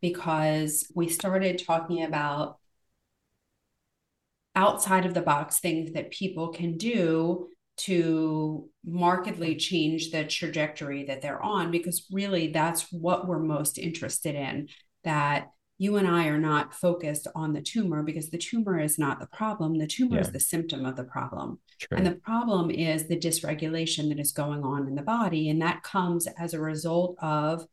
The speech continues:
Speaker 1: these various toxins that come in all kinds of forms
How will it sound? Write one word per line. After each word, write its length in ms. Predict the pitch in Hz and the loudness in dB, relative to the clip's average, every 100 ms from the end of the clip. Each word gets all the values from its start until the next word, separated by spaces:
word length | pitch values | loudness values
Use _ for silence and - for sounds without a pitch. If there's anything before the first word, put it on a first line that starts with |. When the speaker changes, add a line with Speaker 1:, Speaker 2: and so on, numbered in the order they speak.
| - - - | -20 -8 -2
Speaker 1:
these 160 | 165 | 2
various 520 | 156 160 156 151 - | 4 4 2 0 -4
toxins 800 | - 202 196 - 147 151 165 165 | -4 -2 -2 -2 0 0 0 0
that 200 | 160 156 | -2 -4
come 320 | - 180 175 175 | -4 0 2 2
in 240 | 160 - - | 0 -2 -2
all 420 | 196 196 196 190 | 0 2 0 -2
kinds 360 | 180 175 160 | -2 0 0
of 140 | 147 - | -4 -4
forms 520 | 160 147 156 175 | -2 0 2 0